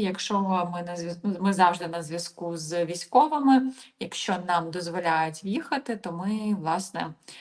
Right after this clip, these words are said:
е, в'їжджаємо, забираємо тварин, е, і переміщаємо їх на більш безпечні території. Наразі всі наші евакуації, вони закриваються притулками України, тобто це волонтери, які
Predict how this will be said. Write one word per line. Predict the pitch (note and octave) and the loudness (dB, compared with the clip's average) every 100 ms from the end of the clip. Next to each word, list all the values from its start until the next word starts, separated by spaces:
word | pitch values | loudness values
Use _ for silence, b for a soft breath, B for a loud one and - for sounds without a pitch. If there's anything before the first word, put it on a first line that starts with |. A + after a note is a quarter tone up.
| B | B
е, | - E3 E3 | 0 4 4
в'їжджаємо, | E3+ F3+ G3 B3+ C#4 A3+ | 2 2 6 6 6 2
забираємо | F#3 E3 F3 E3 E3 D#3+ | 0 2 4 4 2 -4
тварин, | D#3+ F3 F3+ B3 D4 D4 B B B | -4 0 4 4 4 -2 B B B
е, | - D#3+ D#3+ E3 E3 D#3+ D#3+ - | -2 0 2 2 2 0 -2 2
і | A#3 | 4
переміщаємо | B3+ F3+ F3 E3+ - F#3+ F#3+ F3+ | 6 4 0 -4 2 4 6 4
їх | D#3+ D#3 F#3 F3+ | 0 -2 -4 -2
на | E3 D#3+ E3+ | 0 4 4
більш | D#3+ F3+ | 2 -2
безпечні | D#3+ D#3+ - E3 E3 E3+ | -4 -6 -2 -2 -2 -6
території. | D#3+ E3+ F3 A#3 D4 C#4 C4+ | -2 -2 0 4 4 6 6
Наразі | G#3 F#3+ G3 G3+ E3+ | 6 8 6 4 0
всі | D#3+ - | -4 -4
наші | E3+ E3+ - | -4 -4 -4
евакуації, | D#3+ D#3 F3 E3+ F3 - D#3+ | -6 -2 2 4 2 -2 -4
вони | D#3 E3 | -4 -6
закриваються | D#3 D#3+ D#3 D#3+ D#3 D#3 - D#3 - B B B B | -8 -8 -2 0 0 -2 -4 -4 -6 B B B B
притулками | - F#3+ G3 G3 F#3+ E3+ E3+ | -2 0 4 4 4 0 0
України, | E3+ E3+ F#3 A3 F4 D4 C4+ | 0 0 2 2 2 2 2
тобто | B3+ - - D#3+ E3 - _ _ _ _ - C3+ G#3+ | -2 -2 -2 0 -2 -10 _ _ _ _ -6 2 2
це | - F#3 | 2 0
волонтери, | F3+ F3+ F3 B3+ E4+ | 2 0 6 6 6
які | C#4+ G#3 F#3+ - G3 G#3+ G3+ | 2 0 0 0 4 6 4